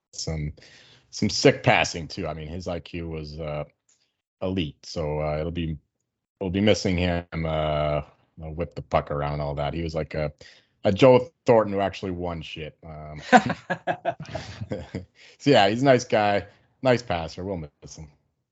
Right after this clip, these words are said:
Speaker 2: I was about to say too, I think he's got the trifecta, yo, World Junior Gold, uh, Stanley Cup, and Olympic Gold. So I don't think he got a World Cup, but still, uh,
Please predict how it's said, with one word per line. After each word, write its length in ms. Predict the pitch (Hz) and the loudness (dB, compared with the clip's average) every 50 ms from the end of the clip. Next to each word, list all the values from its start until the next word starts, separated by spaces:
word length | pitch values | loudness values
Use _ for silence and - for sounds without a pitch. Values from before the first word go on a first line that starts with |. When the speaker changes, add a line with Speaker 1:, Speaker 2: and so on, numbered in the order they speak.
| _ _ _ - | _ _ _ 8
Speaker 2:
I 60 | 143 | 8
was 120 | 147 139 | 8 8
about 220 | 135 151 165 165 - | 8 6 6 6 4
to 60 | 139 | 2
say 160 | - 156 147 | 2 0 2
too, 200 | 131 - - 151 | 2 4 6 6
I 60 | 131 117 | 6 6
think 160 | - 196 220 | 4 2 0
he's 120 | 269 - | 0 4
got 160 | - 247 208 | 4 4 4
the 60 | 151 - | 2 2
trifecta, 640 | - - 120 110 - - 123 156 - - - 92 | 2 4 4 4 2 0 -2 -2 -2 -4 -4 -4
yo, 160 | 92 98 98 101 | -2 0 -2 -2
World 400 | 101 104 123 143 147 143 135 117 | -2 -2 -2 0 0 0 -2 -4
Junior 400 | 101 120 127 131 135 127 127 127 | -4 -2 -2 -2 0 0 -2 -2
Gold, 640 | 113 123 120 120 123 123 127 127 135 135 110 - | 0 0 0 0 2 0 0 -2 -4 -6 -8 -8
uh, 600 | - - - 101 98 104 104 104 101 101 101 98 | -6 -4 -2 0 2 4 4 6 6 4 4 2
Stanley 360 | - - - 135 131 127 127 117 | 0 0 0 2 2 2 2 -2
Cup, 320 | - - 113 127 131 - | 0 2 2 2 4 2
and 160 | 113 120 127 | 0 0 2
Olympic 380 | 117 101 113 - 104 120 110 - | 2 2 2 0 0 -2 -2 -2
Gold. 340 | - 90 85 85 80 - - | -4 -4 -4 -6 -8 -10 -12
So 220 | - - 92 90 | -12 -8 -6 -2
I 140 | 90 101 - | 0 4 4
don't 200 | 196 226 214 208 | 4 4 4 2
think 140 | 233 214 - | 0 0 2
he 60 | 202 | 4
got 160 | 196 185 170 | 4 6 6
a 40 | 156 | 6
World 240 | 139 143 139 131 - | 4 2 2 0 2
Cup, 280 | - 123 101 - - | 2 4 2 4 0
but 120 | - 95 - | -6 -10 -8
still, 340 | - - 143 131 131 127 | -6 0 2 2 4 6
uh, 240 | 117 113 110 104 104 | 6 6 6 6 4